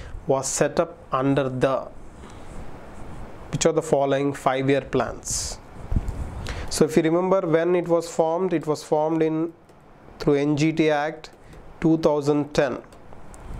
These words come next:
So if you know the time periods of five-year plans, so which is the last five-year plan in India?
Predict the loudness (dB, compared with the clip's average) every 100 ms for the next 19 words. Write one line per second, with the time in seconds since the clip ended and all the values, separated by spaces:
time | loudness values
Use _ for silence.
0 | -8 -8 -6 -8 -8 -10 -2 0 4 4
1 | 4 2 2 2 2 2 2 2 -2 0
2 | 2 2 2 2 2 2 2 -2 -4 -6
3 | -2 0 2 2 2 4 2 0 0 2
4 | 2 2 0 0 0 2 2 2 2